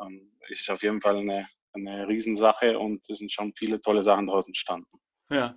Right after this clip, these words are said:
Speaker 2: für so einen Sport-, so einen Fußballfan wie mich ist das auch eine tolle Sache. Ähm, lass uns über das, äh, Sponsoring-Engagement zwischen, oder die Partnerschaft zwischen Audi und dem F C Bayern sprechen.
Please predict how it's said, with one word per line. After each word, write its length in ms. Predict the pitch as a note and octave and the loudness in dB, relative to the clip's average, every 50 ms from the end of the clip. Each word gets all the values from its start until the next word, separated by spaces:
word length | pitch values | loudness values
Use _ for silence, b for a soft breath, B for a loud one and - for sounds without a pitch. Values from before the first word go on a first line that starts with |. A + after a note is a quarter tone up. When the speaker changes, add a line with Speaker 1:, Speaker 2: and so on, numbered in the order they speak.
| _ _ _ | _ _ _
Speaker 2:
für 140 | _ - C3 | _ -8 -6
so 80 | C3 C3+ | -4 -4
einen 260 | C3+ C3 B2+ C3 C3+ | -4 -6 -8 -10 -12
Sport-, 340 | - - C3+ D3 D#3+ E3 D#3 | -8 -6 -4 -4 -4 -6 -8
so 60 | C#3+ | -10
einen 80 | C3+ | -8
Fußballfan 500 | - D#3+ D3+ - D#3+ C#3+ C#3+ D3+ D3 C#3 | -8 -8 -4 -2 -2 -2 0 -2 -4 -4
wie 60 | C3 B2+ | -4 -4
mich 280 | C#3 D#3+ D#3+ - - | -4 -4 -4 -6 -10
ist 160 | D#3 D3+ - | -12 -12 -10
das 120 | - C3+ - | -10 -8 -6
auch 60 | - | -6
eine 120 | E3+ F3+ | -6 -6
tolle 240 | - - B2+ B2+ B2 | -4 -4 -4 -6 -2
Sache. 380 | A#2+ B2 A#2+ - - E3+ E3+ F3 B B B B B B | -2 -2 -2 0 0 -2 -2 -2 B B B B B B
Ähm, 260 | - C#3 C#3 C3+ C#3 | -4 -2 -2 -2 -2
lass 220 | C3+ B2+ C#3+ - G#3 | -2 -2 -2 -2 -2
uns 120 | F#3 - | -2 -2
über 160 | E3+ E3+ F3 | 2 2 4
das, 220 | D#3 D3+ D3+ - - | 4 4 2 2 -2
äh, 460 | - G#2 - G#2 G2 - - A2 - | -4 -6 -6 -6 -8 -8 -12 -12 -12
Sponsoring-Engagement 1080 | - - - C#3 E3 E3 D#3+ E3 D#3+ D3 D3 D#3+ D#3 D#3 D3+ C#3 C#3+ C#3+ D3 D#3 D3+ | -8 -2 -2 -2 0 0 -2 -2 -2 -2 -2 0 2 0 0 0 0 -2 -2 -2 -4
zwischen, 460 | - E3 E3+ E3+ - D3+ C#3 C3+ B B B B B | -2 -2 -2 -2 0 -2 -4 -4 B B B B B
oder 120 | - A2 G#2+ | -8 -6 -6
die 80 | G#2 | -6
Partnerschaft 640 | - - C#3 D#3 F3+ E3+ E3 D3 - D#3 D3+ D3 - | 0 4 4 4 4 4 0 0 2 0 0 0 0
zwischen 200 | - C#3 - - | -4 -4 -2 -2
Audi 300 | - A#2 C#3 D#3 D#3 D3+ | 2 2 4 6 6 6
und 220 | C3 C3+ C#3 C3+ C3+ | 4 4 2 0 0
dem 80 | C3 | -2
F 140 | C#3 C3 - | -2 -2 0
C 100 | - C3+ | -2 0
Bayern 260 | C3 B2+ C#3 C#3+ C#3 | 2 4 2 2 0
sprechen. 480 | - - C3 C3 C3+ - G#3 G#3+ G#3 | -2 2 4 4 4 4 2 0 0